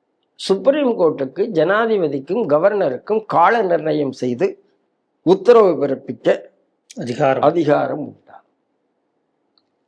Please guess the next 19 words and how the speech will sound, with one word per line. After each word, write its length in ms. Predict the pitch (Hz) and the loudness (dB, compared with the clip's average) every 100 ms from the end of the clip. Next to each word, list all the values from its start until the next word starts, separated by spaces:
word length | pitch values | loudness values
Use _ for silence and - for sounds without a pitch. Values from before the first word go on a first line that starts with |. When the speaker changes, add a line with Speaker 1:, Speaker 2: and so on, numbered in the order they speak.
| _ _ | _ _
Speaker 1:
இன்னைக்கு 360 | 220 247 262 254 | 2 4 4 4
இல்லைன்னு 320 | 269 285 269 | 6 6 6
சொல்லிட்டாங்க. 600 | 247 220 233 214 214 165 _ _ _ _ _ _ _ _ _ _ _ _ _ _ _ _ _ _ _ _ _ _ _ _ _ _ _ _ _ _ _ _ _ _ _ | 4 2 -2 -4 -8 -16 _ _ _ _ _ _ _ _ _ _ _ _ _ _ _ _ _ _ _ _ _ _ _ _ _ _ _ _ _ _ _ _ _ _ _
அப்போ 320 | 208 226 247 | -2 2 4
ஆர் 280 | 226 240 254 | 6 6 4
மகாதேவனுடைய 960 | 247 233 240 233 233 226 220 220 214 202 | 2 2 2 0 0 0 0 0 0 -2
ஜட்ஜ்மெண்ட் 400 | 190 190 208 196 | -2 0 -2 -2
என்ன 240 | 185 180 | -2 -4
இருக்கு? 280 | 180 - - _ _ _ _ _ _ _ _ _ _ _ _ _ _ _ _ _ _ _ _ - | -6 -12 -20 _ _ _ _ _ _ _ _ _ _ _ _ _ _ _ _ _ _ _ _ 0
ரெண்டாவது 480 | 208 311 320 320 311 | 4 4 6 6 4
இன்னொன்னு 440 | 269 311 311 262 | 4 2 4 4
சொல்றாங்க, 300 | 262 233 190 | 4 2 0
deemed 380 | 185 285 349 294 | 0 0 0 2
to 100 | 294 | 2
be 300 | 285 311 277 | 4 4 4
approved-னு 640 | - 269 277 262 262 254 | 4 6 6 6 6 4
ஒண்ணு, 160 | 214 180 | 0 -2
ஒரு 120 | 175 | -2
விஷயம். 420 | 165 - 165 - | -4 -4 -8 -10